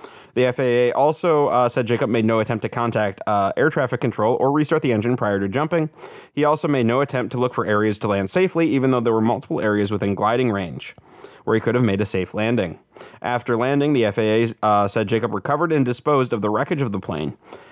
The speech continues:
As a result, the YouTuber, with over a hundred and thirty-three thousand subscribers, violated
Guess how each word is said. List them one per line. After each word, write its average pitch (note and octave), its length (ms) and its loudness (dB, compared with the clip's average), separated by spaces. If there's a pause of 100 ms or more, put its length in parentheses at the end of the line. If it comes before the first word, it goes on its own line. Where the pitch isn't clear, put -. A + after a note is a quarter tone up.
As A2 140 -2
a A#2+ 40 0
result, A#2+ 300 0
the C3 200 0
YouTuber, B2 280 0
with C3 120 0
over A#2 280 2
a G2+ 60 0
hundred B2+ 240 0
and A#2 80 -2
thirty-three A2+ 420 0
thousand F#2+ 400 -2
subscribers, B2 480 -2
violated G2+ 500 0